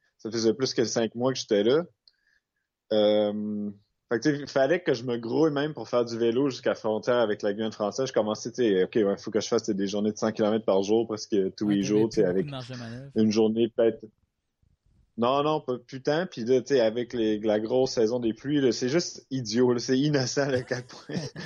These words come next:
Speaker 1: Tu sais, on, on, je pense qu'on, on peut pas comprendre à quel point il, il mouille, là, quand, euh, tu sais, quand tu viens du Québec, là, même un été de marde, euh, euh, c'est pas, euh, c'est pas comme la saison des pluies au Brésil, parce que c'est pas comme,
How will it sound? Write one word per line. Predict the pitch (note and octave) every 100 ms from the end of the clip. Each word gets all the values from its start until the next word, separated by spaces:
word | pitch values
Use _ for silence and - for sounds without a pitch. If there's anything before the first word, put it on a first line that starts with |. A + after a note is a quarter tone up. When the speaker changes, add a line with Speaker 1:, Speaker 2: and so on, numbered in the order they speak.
| - - -
Speaker 1:
Tu | C3+
sais, | C3
on, | B2 B2+
on, | C3
je | D#3
pense | F3
qu'on, | E3+ B2 A#2+
on | A#2
peut | C3
pas | D3
comprendre | C#3+ B2+ A2+ D#3+
à | C#3+
quel | C3 B2
point | A2+ C#3+ D3
il, | C#3+ A#2+ A2+ _ _
il | B2+ B2
mouille, | B2+ C3+ C#3 B2
là, | B2 A#2+
quand, | B2 A2 G#2 - - - - - _ - -
euh, | G#2 G2+ G2+ G2 G2 G2 G2 G2 G2 F#2+
tu | F2+ -
sais, |
quand | A#2 G#2+
tu | - A2+
viens | A2+
du | G2+
Québec, | A2 G2+ A#2+ B2
là, |
même | A2 A2+
un | A2 G#2
été | G#2+ B2
de | A2
marde, | G#2+ A2+ A#2+ A#2+
euh, | G#2 G2 G2+ _ _ _ _ _ _ -
euh, | G2 G2 G2
c'est | - G2
pas, | A#2+
euh, | A2+ G#2 G2
c'est | - G#2
pas | A#2
comme | A#2+
la | G#2 F#2+
saison | A2 G#2 A#2
des | A2
pluies | G2 - B2+ A#2
au | G#2
Brésil, | G2 A2 F#3+
parce | D3+
que | C#3
c'est | C3
pas | G#3
comme, | E3+ C3 B2